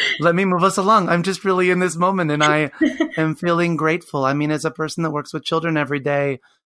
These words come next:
Speaker 2: it, it matters to me
Speaker 1: Yes.
Speaker 2: so much to have people seeing my students. And as you're saying, you said that alopecia areata is, is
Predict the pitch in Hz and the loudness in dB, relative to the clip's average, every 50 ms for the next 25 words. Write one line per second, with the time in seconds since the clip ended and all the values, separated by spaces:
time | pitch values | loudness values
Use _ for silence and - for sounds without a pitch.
0 | _ _ _ _ _ _ _ _ - - 156 151 - - _ _ _ _ _ _ | _ _ _ _ _ _ _ _ -6 -4 -2 -2 -4 -6 _ _ _ _ _ _
1 | _ - 147 156 - 214 170 156 156 160 151 151 147 139 - - - - 139 143 | _ -6 -6 -4 -4 -4 -4 -2 -2 0 0 -2 -2 -4 -6 -8 -8 -6 -4 -4
2 | 147 147 143 139 135 131 127 - - _ _ - - - - - - 185 190 185 | -2 -2 -2 -2 -2 -4 -6 -8 -12 _ _ -20 -20 -16 -12 -8 -4 -4 -2 0
3 | 175 170 165 160 - - - - - 156 143 131 143 147 151 135 - - - 160 | 0 0 0 -2 -4 -8 -14 -12 -10 -10 -6 -4 -2 -2 -4 -4 -8 -10 -8 -8
4 | 160 165 - 240 156 151 147 139 127 _ _ _ _ _ _ _ _ _ - - | -8 -8 -4 -4 -2 -2 -2 -4 -6 _ _ _ _ _ _ _ _ _ -18 -14
5 | - - 175 180 185 170 156 147 139 139 139 156 208 240 220 175 - - - - | -10 -8 -6 -4 -2 -2 -2 -2 -2 -4 -6 -6 -10 -12 -14 -12 -10 -12 -10 -8
6 | 185 196 196 180 147 131 135 - - - - 185 196 196 202 226 202 160 190 208 | -8 -6 -4 -4 -4 -4 -6 -8 -12 -8 -4 -4 -2 -2 -4 -4 -6 -6 -6 -8
7 | 185 - - 190 196 202 196 185 160 - - - - - - _ _ _ - - | -8 -4 -4 -4 -2 -2 -4 -4 -6 -8 -12 -20 -20 -20 -20 _ _ _ -20 -16
8 | - 180 - - 185 165 175 170 - 277 - 254 175 170 170 165 170 - 175 170 | -14 -12 -8 -6 -4 -2 0 -2 -2 -2 -2 -2 -2 -2 -2 -4 -4 -6 -6 -6
9 | 147 170 165 160 156 - - 160 160 165 165 165 165 160 160 160 - - 156 151 | -2 -2 0 0 0 -2 -2 -2 -2 0 0 -2 -2 -2 -4 -4 -4 -6 -6 -6
10 | 131 - - - 151 151 143 117 - | -8 -10 -10 -8 -6 -6 -6 -8 -12